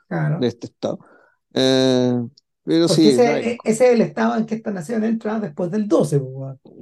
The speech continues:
Speaker 2: Sí,
Speaker 1: Como
Speaker 2: pues.
Speaker 1: si, como si no hubiera ocurrido nada, ¿no?
Speaker 2: Puta, más o menos. O sea, ya, ya olvidemos de la weá y ahora, weón, la tomatera, weón.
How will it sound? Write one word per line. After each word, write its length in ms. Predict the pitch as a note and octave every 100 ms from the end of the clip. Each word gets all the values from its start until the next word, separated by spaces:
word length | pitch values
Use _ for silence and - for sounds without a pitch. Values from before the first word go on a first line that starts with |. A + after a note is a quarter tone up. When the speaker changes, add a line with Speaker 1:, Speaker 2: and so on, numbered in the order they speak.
| C3+
Speaker 2:
Sí, 220 | E3+ E3+
Speaker 1:
Como 160 | D#3+ D3+
Speaker 2:
pues. 20 |
Speaker 1:
si, 340 | E3 D#3+ D3 - _
como 180 | - E3+
si 120 | D#3+
no 60 | F3
hubiera 140 | G3 F#3+
ocurrido 320 | F3+ G3 G3+
nada, 220 | A3 D#3
¿no? 220 | C#3+ A3+ A#3 _ _ _ _ _ _ - - _ _ A3+ - -
Speaker 2:
Puta, 440 | D#3 E4+ C#4 C4 A#3+
más 320 | G#3 G3+ D4+
o 120 | D4
menos. 280 | C#4+ D3+ A2
O 240 | - _ _
sea, 200 | G#3 G#3 G#3+
ya, 340 | A3+ A3+ A3+ G#3+
ya 120 | G#3+
olvidemos 440 | F#3 G3+ G#3 G#3
de 80 | G3
la 100 | F#3+
weá 320 | F#3 G3 G3+
y 20 |
ahora, 300 | F#3 F#3+ F3
weón, 240 | E3+ - E3+
la 80 | D3+
tomatera, 440 | C#3+ D3 C#3 C3+
weón. 360 | C3+ C#3 C3+